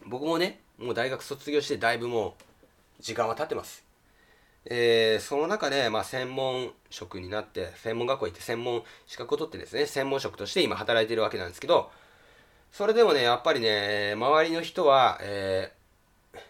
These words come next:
大学生、大学を卒業した人は少ないですね。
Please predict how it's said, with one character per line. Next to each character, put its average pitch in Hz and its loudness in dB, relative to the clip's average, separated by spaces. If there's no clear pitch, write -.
大 147 2
学 160 -2
生、 - -6
大 143 2
学 180 -2
を 175 -2
卒 147 -6
業 156 -2
し - -8
た - -4
人 - -4
は 104 0
少 - -8
な 120 -2
い 123 -4
で 98 -4
す - -12
ね。 90 -10